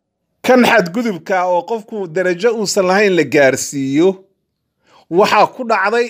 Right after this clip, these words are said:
annasaara, oo aayaddeenu ka arki doonaa. Oo Nabiyullaahi Ciisa bay ghuluwi ku sameeyeen, ilaa ay yidhaahdeen waa, waa Allah, ilaa ay yidhaahdeen, ama waa Ibnullah ay dhaheen, ama waa Thaalithu Thalaatha. In marka waa xadgudub,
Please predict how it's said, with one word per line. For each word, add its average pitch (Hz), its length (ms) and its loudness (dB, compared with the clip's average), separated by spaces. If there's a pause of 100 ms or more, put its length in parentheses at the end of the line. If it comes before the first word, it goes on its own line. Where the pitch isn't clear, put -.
annasaara, 185 720 -2 (1000)
oo 170 120 6
aayaddeenu 185 460 4
ka 170 120 -6
arki 123 180 -6
doonaa. 117 360 -12 (960)
Oo 220 160 6
Nabiyullaahi 247 580 2
Ciisa 247 360 0
bay 214 140 0
ghuluwi 220 440 -4
ku 240 100 -14
sameeyeen, 190 440 -6
ilaa 202 160 2
ay 214 100 2
yidhaahdeen 208 440 0
waa, 185 240 -2
waa 175 240 -2
Allah, 175 300 -4 (800)
ilaa 170 140 4
ay 151 100 4
yidhaahdeen, 120 400 -2 (100)
ama 175 200 0
waa 190 200 4
Ibnullah 175 500 0
ay 139 140 -2
dhaheen, 131 320 -6
ama 170 180 -4
waa 170 180 4
Thaalithu 165 380 0
Thalaatha. 131 440 -4 (1900)
In 294 140 6 (180)
marka 262 240 4
waa 247 80 6
xadgudub, 254 420 0